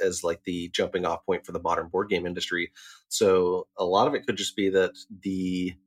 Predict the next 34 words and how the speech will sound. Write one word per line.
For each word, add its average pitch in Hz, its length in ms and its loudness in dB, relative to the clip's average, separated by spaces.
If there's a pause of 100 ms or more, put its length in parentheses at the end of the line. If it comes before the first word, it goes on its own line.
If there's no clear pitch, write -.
(760)
the, 101 540 2
uh, 85 540 2
design 117 580 4
and 98 160 2
the 95 60 2
culture 160 480 -2
has 101 260 0
not 98 480 2
had 98 540 0
the 92 480 -2 (320)
time 107 300 2
to 113 140 -2
mature 104 760 2
and 90 260 -4
cross-pollinate 95 840 0 (300)
that 113 120 4
something 101 280 4
like, 87 280 2 (100)
you 101 80 -4
know, 80 300 -2 (260)
uh, 98 320 2
movies, 104 640 2
for 107 100 2
example, 87 360 -2
have, 64 300 0 (100)
that, 107 180 -2
that 98 120 2
have 87 280 0 (280)
closer 113 260 2
to 90 100 -2
a 85 40 -2
century 80 460 -2
of - 100 -6
time. - 420 -4